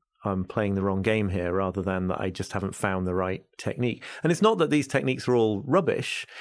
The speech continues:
It's that if you come at them with what I think a lot of people come at them with, including me then, which is this desire to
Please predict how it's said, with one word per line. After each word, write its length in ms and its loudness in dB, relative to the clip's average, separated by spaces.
It's 180 -2
that 120 6
if 140 0
you 80 2
come 240 2
at 120 2
them 200 4
with 100 4
what 180 6
I 60 6
think 240 0
a 60 2
lot 180 8
of 100 0
people 220 -2
come 180 -2
at 80 0
them 120 -2
with, 280 -4
including 480 2
me 140 4
then, 380 2
which 200 -2
is 140 0
this 220 -2
desire 580 4
to 480 0